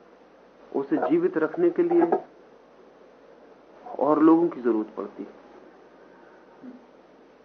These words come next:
अन्यथा वो खो जा सकता है, अन्यथा वो खो जा सकता है,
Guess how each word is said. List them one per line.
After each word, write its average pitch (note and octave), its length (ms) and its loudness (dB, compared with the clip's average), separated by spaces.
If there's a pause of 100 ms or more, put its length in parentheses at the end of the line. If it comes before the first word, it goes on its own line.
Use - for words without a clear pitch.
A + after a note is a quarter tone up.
(600)
अन्यथा C#3+ 340 2
वो B2+ 160 -4
खो - 300 -4
जा C3 120 -6
सकता - 380 -20
है, - 60 -20 (3000)
अन्यथा C3+ 280 -2
वो C3+ 120 0
खो - 240 0
जा B2+ 120 0
सकता - 340 -20
है, - 60 -20